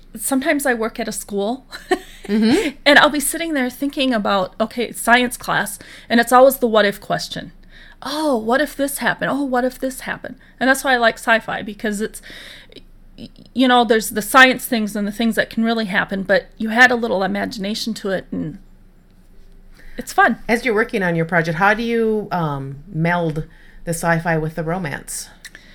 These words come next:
Speaker 1: Well, that's a little more difficult for me. Um,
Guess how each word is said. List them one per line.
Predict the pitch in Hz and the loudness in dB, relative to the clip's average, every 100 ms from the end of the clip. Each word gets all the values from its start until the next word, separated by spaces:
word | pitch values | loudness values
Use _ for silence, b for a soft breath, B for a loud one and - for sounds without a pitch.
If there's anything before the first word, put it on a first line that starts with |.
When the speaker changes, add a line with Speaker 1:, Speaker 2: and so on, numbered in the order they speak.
| B B B B - - - | B B B B -20 -20 -18
Speaker 1:
Well, | 190 190 196 175 165 190 269 392 494 - | -14 -6 -2 0 0 2 2 0 -2 -2
that's | 262 339 453 - - | -2 -2 -2 -6 -4
a | |
little | 349 294 254 | 0 2 2
more | 226 202 | 2 -2
difficult | 196 180 - - 170 - | -4 -8 -8 -4 -4 -6
for | - 190 | -10 -8
me. | 175 208 285 - - | -6 -6 -8 -10 -2
Um, | 214 214 214 214 214 226 | 0 0 0 -2 -4 -10